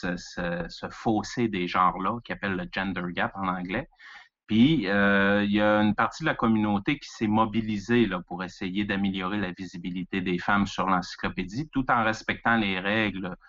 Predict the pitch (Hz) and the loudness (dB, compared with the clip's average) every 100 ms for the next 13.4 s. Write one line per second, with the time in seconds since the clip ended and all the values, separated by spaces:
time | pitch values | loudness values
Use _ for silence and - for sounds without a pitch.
0 | - - _ _ 85 98 92 90 85 90 | -20 -20 _ _ -10 -6 -4 -4 -6 -8
1 | 87 90 87 - 95 90 87 - - 220 | -6 -6 -6 -6 -4 -4 -4 -4 -6 -6
2 | - - - - _ - 120 180 - 104 | -10 -20 -20 -20 _ 2 4 4 2 0
3 | 101 101 104 110 131 143 139 127 104 113 | 2 2 2 4 4 2 2 2 2 0
4 | 92 - 95 90 - - 90 85 87 90 | -4 -10 -10 -10 -10 -10 -8 -4 -4 -4
5 | 87 92 - - - 92 92 90 - 104 | -6 -8 -14 -10 -2 0 0 -4 -4 -6
6 | 104 95 87 - 160 139 104 104 117 127 | -4 -8 -8 -6 -6 -4 -2 0 2 4
7 | 110 104 151 156 107 98 101 135 123 98 | 2 2 -2 -2 2 2 2 2 2 0
8 | 98 98 98 117 117 104 90 - 110 101 | -4 -2 -4 0 -2 -2 -8 -4 -4 -4
9 | - 92 - 117 107 95 82 - 101 92 | -10 -10 -2 -2 -2 -6 -8 -10 -12 -8
10 | 98 98 90 92 - 110 - 90 95 90 | -6 -4 -4 -6 -6 -8 -8 -12 -10 -8
11 | 90 87 92 87 - 107 139 117 _ - | -8 -8 -8 -8 -2 0 0 -6 _ -20
12 | - - - 98 87 98 90 95 110 98 | -20 -20 -4 -4 -2 -8 -8 -4 -4 -4
13 | 90 - 101 | -12 -2 -2